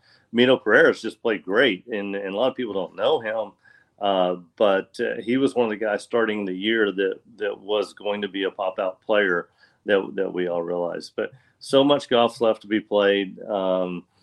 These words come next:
the weekend comes, once they cut it down, they'll start to move the pins a little bit closer to the edges, get aggressive, and see what the weather holds out. And then you mentioned Brooks.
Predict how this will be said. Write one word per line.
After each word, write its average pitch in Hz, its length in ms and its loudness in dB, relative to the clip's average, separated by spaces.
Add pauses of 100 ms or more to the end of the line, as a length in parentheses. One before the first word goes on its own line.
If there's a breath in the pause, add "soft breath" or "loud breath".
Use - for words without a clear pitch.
(380)
the 120 540 -10
weekend 120 480 0
comes, 113 280 2
once 113 180 -4
they 117 100 -2
cut 110 240 0
it 104 100 -6
down, 104 300 2
they'll 95 100 -2
start 101 240 -6
to 101 60 -20
move 101 200 -10
the 98 60 -14
pins 101 300 -8
a 95 40 -16
little 95 160 -12
bit 107 140 -14
closer 101 320 -2
to 95 120 -18
the 95 140 -8
edges, 90 460 -6
get 98 100 -6
aggressive, 90 540 -2 (520 soft breath)
and 95 300 0
see 113 160 0
what 104 140 2
the 98 80 -2
weather 110 240 4
holds 90 280 0
out. 87 280 0
And 90 180 -2
then 92 200 -4
you 98 100 -4
mentioned 104 400 -4
Brooks. 110 520 2